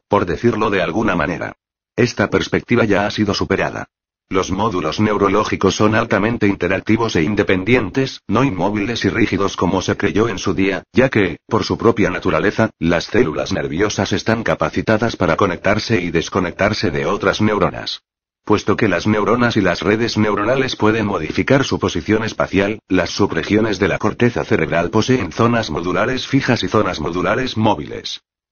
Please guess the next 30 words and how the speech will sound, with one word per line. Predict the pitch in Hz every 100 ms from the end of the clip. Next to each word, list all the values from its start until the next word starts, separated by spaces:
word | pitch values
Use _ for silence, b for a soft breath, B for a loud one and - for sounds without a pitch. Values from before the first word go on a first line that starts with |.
| _
¿Qué | - 101
es | 98
lo | 123
que | 101 90
origina | 87 117 127 104
que | 104
un | 92
módulo | 87 85 92 87 78
cambie | 113 123 117 117
sus | 104 90
límites | 82 104 85 113 -
geográficos? | 80 69 98 117 - 120 - - _ _ _
La | 92
maleabilidad | 90 85 92 78 78 69 87
de | 113 107
estas | 104 110 90
zonas | 110 98 87
depende, | 107 - 113 107 -
en | - 95
su | 117
mayor | 98 87 110 107
parte, | 131 120 85 60 -
de | 82 85
nuestra | 87 - 90
capacidad | 80 78 78 85 107 113
para | 101 85
aprender | 76 82 76 98
y | 98
prestar | 92 87 107 113
atención. | 107 98 - 78